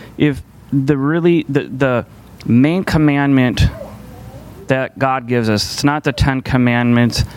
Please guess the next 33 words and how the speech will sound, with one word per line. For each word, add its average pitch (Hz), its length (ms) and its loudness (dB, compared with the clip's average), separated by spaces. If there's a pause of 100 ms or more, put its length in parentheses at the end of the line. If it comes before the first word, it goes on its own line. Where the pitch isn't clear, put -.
(200)
it's - 160 -8
not, 131 320 0
you 143 80 4
know, 123 140 4
believing 127 420 4
in 127 120 6
the 123 80 6
right 123 220 0
doc-, 110 320 0 (200)
doctrine 117 540 -2
or 107 120 2
the 101 100 2
right 104 220 0
dogma 117 560 2
or 90 140 0
going 101 220 -2
to 85 60 -2
church 117 360 -4
all 113 140 2
the 107 60 -2
time. 113 380 -2 (440)
It's 117 160 -2
literally 151 680 2 (280)
loving 135 360 -2
others 127 380 0
as 113 240 0
you 117 100 4
love 107 200 2
yourself. 98 440 0 (1400)
And 123 420 -4
it's, 120 300 -4
it's 123 240 -2
loving 143 720 2